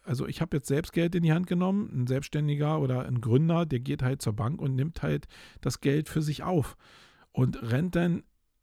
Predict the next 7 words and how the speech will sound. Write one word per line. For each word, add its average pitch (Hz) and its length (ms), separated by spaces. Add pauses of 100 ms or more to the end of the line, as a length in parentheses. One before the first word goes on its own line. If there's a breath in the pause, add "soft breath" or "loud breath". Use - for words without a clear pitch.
(300)
ja, 131 300 (140)
in 131 180
eine 156 300
Vision 147 440
rein, 110 460
die 135 300 (640)
wirklich 147 560